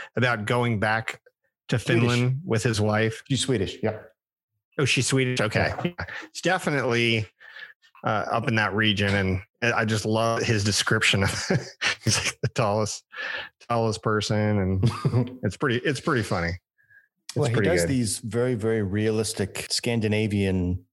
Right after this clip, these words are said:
Speaker 2: encounters. Like, I play, he played tennis against Bjorn Borg. He was in that movie with Rachel McAdams where they did, uh, Eurovision. Is that what it was?
Speaker 1: Yeah.
Speaker 2: Like, he's
Speaker 1: Yeah.
Speaker 2: kind of ingratiated himself into that culture. It's like, uh, Hasselhoff in Germany.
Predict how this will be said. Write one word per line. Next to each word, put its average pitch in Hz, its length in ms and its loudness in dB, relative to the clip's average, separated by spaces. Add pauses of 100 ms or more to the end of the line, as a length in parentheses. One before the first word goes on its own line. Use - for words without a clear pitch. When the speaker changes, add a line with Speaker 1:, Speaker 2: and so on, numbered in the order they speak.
(160)
Speaker 2:
encounters. 101 640 0
Like, 87 160 -2
I 92 80 0
play, 120 220 -2
he 110 160 2
played 104 280 -2
tennis 110 320 -2
against 104 320 -2
Bjorn 101 280 0
Borg. 117 500 0 (460)
He 117 80 -2
was 113 200 0
in 113 100 2
that 104 140 0
movie 110 220 2
with 101 180 0
Rachel 104 260 0
McAdams 107 520 0
where 107 100 0
they 98 120 2
did, 90 360 -2 (400)
uh, 92 200 0 (200)
Eurovision. 127 540 0
Is 117 80 0
that 127 80 2
what 127 80 0
it 131 60 -2
was? 131 280 0 (140)
Speaker 1:
Yeah. 107 300 2
Speaker 2:
Like, 107 120 0
he's 151 220 -2
Speaker 1:
Yeah. 101 140 4
Speaker 2:
kind 139 100 4
of 120 80 -2
ingratiated 113 640 0
himself 95 460 -2
into 110 220 2
that 87 200 -2
culture. 107 340 -2
It's 82 220 -2
like, 104 260 -2
uh, 95 260 2
Hasselhoff 98 600 0
in 90 100 -2
Germany. 92 380 0